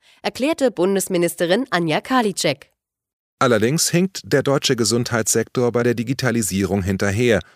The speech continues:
Speaker 2: so die Einschätzung von Accenture, einem weiteren Beratungsunternehmen. Mehr als vierzig Prozent der deutschen VerbraucherInnen hätten im letzten Jahr digitale Technologien genutzt, um sich um ihre Gesundheit zu kümmern.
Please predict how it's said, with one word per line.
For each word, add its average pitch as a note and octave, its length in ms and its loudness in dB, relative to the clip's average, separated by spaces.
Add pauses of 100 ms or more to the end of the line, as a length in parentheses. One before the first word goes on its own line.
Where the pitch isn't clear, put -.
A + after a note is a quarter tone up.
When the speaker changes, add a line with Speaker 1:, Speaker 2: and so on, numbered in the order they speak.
(160)
Speaker 2:
so C3+ 200 0
die F3 120 0
Einschätzung A2+ 600 -2
von G2 240 -2
Accenture, G#2+ 680 0 (240)
einem F2+ 300 0
weiteren A2+ 420 0
Beratungsunternehmen. F2 1120 -2 (500)
Mehr C#3+ 260 0
als C#3+ 120 -4
vierzig F#3 320 -4
Prozent C#3 500 -4
der F#2 140 2
deutschen F2+ 380 -2
VerbraucherInnen F#2+ 800 0 (260)
hätten E3+ 240 0
im C3 120 0
letzten A2 300 -2
Jahr G2+ 240 0
digitale F#2+ 640 -2
Technologien F2+ 680 -2
genutzt, A2+ 540 -2
um B2+ 160 -2
sich C3 180 -4
um C#3 120 -2
ihre C#3 200 0
Gesundheit G2 640 0
zu - 160 -2
kümmern. D2+ 440 -2